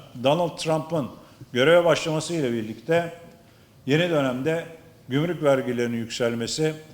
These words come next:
enflasyonist riskleri doğurabileceği gerçeğini önümüze koyuyor. Korumacı politikaların dünya genelinde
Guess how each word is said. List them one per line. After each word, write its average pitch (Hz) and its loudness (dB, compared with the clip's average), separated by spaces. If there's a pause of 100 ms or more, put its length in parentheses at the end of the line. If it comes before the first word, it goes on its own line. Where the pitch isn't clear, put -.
(280)
enflasyonist 147 0
riskleri 135 -4 (520)
doğurabileceği 131 -2
gerçeğini 123 -2 (200)
önümüze 101 -8
koyuyor. 90 -12 (840)
Korumacı 175 2
politikaların 180 0
dünya 170 2
genelinde 151 4